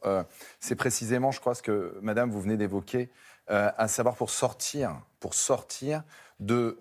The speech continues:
euh, ce qui a été en fait la seule réponse des démocraties face à l'évolution du djihadisme européen depuis trente ans. C'est la colère au moment des attentats, au moment des pics, et l'oubli dès qu'il n'y en a plus.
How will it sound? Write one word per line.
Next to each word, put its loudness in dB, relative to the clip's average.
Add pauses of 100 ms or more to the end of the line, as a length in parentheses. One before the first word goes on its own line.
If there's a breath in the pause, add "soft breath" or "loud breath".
(100)
euh, 2
ce 0
qui -2
a 4
été 0
en 4
fait 0
la 2
seule 2
réponse 0
des -2
démocraties 0 (120)
face 0
à 4
l'évolution 0
du -2
djihadisme -2
européen 0
depuis -6
trente -2
ans. 2 (260 loud breath)
C'est 2
la 4
colère 2
au 0
moment 2
des -2
attentats, 0
au -4
moment 2
des -2
pics, -10 (280 loud breath)
et 4
l'oubli 2
dès 0
qu'il -4
n'y 2
en 4
a 0
plus. -12